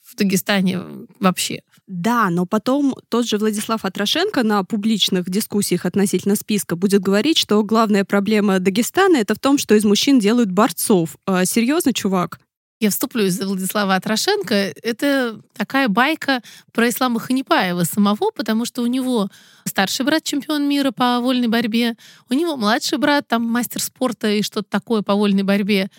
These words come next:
Speaker 1: И это история, которую рассказывал сам Ислам, что папа в какой-то момент сказал, что вот старший брат удался, младший сын нормальный. «А у этого, кажется, есть мозги»,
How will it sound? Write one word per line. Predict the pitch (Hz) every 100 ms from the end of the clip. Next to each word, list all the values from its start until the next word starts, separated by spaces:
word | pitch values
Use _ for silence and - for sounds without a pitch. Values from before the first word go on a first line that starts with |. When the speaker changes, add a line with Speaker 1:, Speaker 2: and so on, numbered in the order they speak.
| _ _ _ _
Speaker 1:
И | 233
это | 247 262 262 262 226 -
история, | 220 294 330
которую | 285 233 247 247
рассказывал | 233 247 214 220
сам | 196 233 214
Ислам, | 180 254 330 392 _ _ -
что | - 208
папа | - 254 226
в | -
какой-то | - 240 220 214
момент | 208 214 208
сказал, | - 180
что | - 214
вот | 226 - - _ _
старший | - - 330 330 - 294 277 233
брат | 226 269 262 233
удался, | 233 240 240 - 262 233 208 _ - - -
младший | 220 294 330 - 269
сын | - 294 247
нормальный. | 254 262 254 240 233 - - - -
«А | 226
у |
этого, | 269 240
кажется, | 240 226 -
есть | 220 -
мозги», | 226 220 190 185